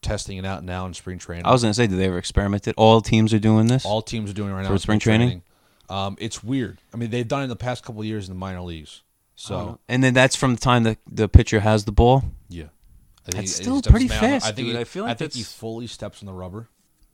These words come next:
Speaker 1: and that's when the clock starts. I think. I don't know the exact, uh, details to the, to that, um, but I think it's dumb. You're talking about pitchers who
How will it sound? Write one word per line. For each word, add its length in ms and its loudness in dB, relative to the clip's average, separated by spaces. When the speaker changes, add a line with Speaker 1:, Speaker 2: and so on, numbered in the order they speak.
Speaker 1:
and 640 -14
that's 240 -2
when 40 -12
the 80 -8
clock 260 -10
starts. 360 -20
I 60 -8
think. 720 -12
I 80 -6
don't 120 -2
know 100 -4
the 100 -4
exact, 460 -6
uh, 460 -8
details 600 -4
to 60 -12
the, 340 -8
to 140 -8
that, 320 -2
um, 540 -8
but 300 2
I 100 2
think 220 -8
it's 120 -10
dumb. 400 -6
You're 160 -10
talking 260 -10
about 340 -8
pitchers 440 -10
who 200 -12